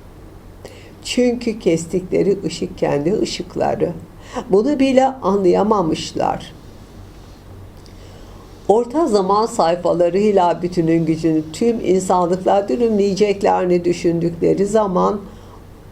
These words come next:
on Kur'an okuyup, bilgi akışına girip, herkesle dilleşip, iyilik yapıp bütüne varacaklarını düşündüler.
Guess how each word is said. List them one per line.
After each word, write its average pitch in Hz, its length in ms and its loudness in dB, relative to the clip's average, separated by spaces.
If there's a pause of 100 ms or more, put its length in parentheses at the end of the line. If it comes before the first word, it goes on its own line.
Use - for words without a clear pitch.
(200)
on 240 440 2
Kur'an 175 560 2
okuyup, 165 520 2 (380)
bilgi 233 380 2
akışına 190 680 0
girip, 180 500 2 (340)
herkesle 254 720 2
dilleşip, 180 640 0 (440)
iyilik 220 460 2
yapıp 202 520 0
bütüne 196 400 0
varacaklarını 185 960 2
düşündüler. 147 840 -4